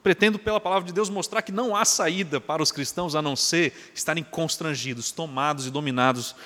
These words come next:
do amor de Deus. E isso se caracteriza em morrer para si mesmo, em viver uma nova vida, ser nova criatura. Irmãos, não é o nosso amor a Cristo que está sendo descrito aqui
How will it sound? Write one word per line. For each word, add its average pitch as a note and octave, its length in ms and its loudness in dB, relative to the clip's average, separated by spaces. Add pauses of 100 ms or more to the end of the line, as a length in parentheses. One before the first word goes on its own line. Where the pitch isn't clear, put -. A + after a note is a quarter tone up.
(160)
do B2 100 0
amor C3 240 -2
de B2+ 100 -6
Deus. B2 340 -2
E C3+ 40 -2
isso - 180 2
se - 60 -2
caracteriza D3 720 -2
em D#3 80 -2
morrer D3 380 -2
para C#3+ 200 2
si - 160 -6
mesmo, C3+ 400 -2 (220)
em C#3+ 100 0
viver C3+ 340 4
uma D3+ 160 2
nova C3+ 240 2
vida, C3+ 280 -2
ser C#3+ 160 2
nova C#3+ 260 -6
criatura. B2 600 -8 (1120)
Irmãos, D#3 560 0 (720)
não D3+ 160 2
é A#3 60 6
o A#3+ 60 4
nosso E3+ 280 2
amor C#3 240 -2
a B2 60 0
Cristo B2 560 -8
que - 80 -12
está B2 200 -2
sendo B2 320 -2
descrito C3+ 920 -2
aqui - 300 -12